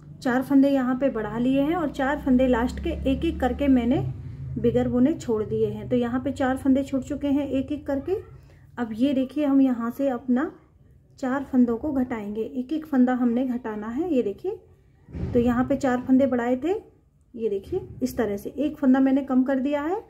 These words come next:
आगे का हम फिर से उल्टा बनाएंगे और last का हम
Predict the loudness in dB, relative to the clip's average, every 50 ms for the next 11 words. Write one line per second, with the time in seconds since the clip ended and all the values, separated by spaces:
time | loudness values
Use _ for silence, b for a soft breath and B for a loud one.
0 | b b b b b b _ -6 -6 -2 0 -2 -2 0 -2 0 2 4 2 4
1 | 4 0 0 2 2 2 2 2 0 -2 -4 0 2 2 2 4 4 2 2 0
2 | -2 -6 -10 -18 _ _ _ b b b b b b _ -4 0 2 2 2 2
3 | 0 -2 -4 -4 -4 -4 -2 0 0 0 -2